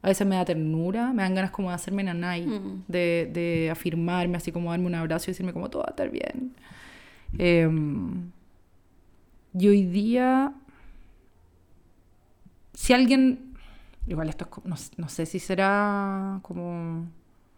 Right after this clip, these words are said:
Speaker 1: positivo, pero en general yo como que siento que ya no soy autoexigente, a no
Speaker 2: Ujú.
Speaker 1: ser que alguien me esté diciendo como, "Ey,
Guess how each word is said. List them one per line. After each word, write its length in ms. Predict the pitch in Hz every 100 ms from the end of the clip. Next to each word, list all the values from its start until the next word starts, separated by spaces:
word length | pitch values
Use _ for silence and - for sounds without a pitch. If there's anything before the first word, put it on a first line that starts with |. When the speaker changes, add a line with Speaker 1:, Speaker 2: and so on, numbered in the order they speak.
| _ _ _
Speaker 1:
positivo, 680 | - 165 147 208 208 165 156
pero 140 | 160
en 80 | 160
general 720 | 151 165 160 175 208 220 240
yo 220 | 170 185 180 - _ -
como 180 | 180 160
que 80 |
siento 260 | 165 185 180
que 100 | 175
ya 120 | 175
no 100 | 190
soy 280 | 190 214 202
autoexigente, 760 | 175 165 - 151 147 151 147 214
a 60 |
no 60 | 233
Speaker 2:
Ujú. 80 | 208
Speaker 1:
ser 140 | 196
que 120 | - 175
alguien 300 | 170 185 180
me 60 |
esté 140 | 139 170
diciendo 320 | 160 175 170
como, 220 | 170 160 -
"Ey, 260 | 170 -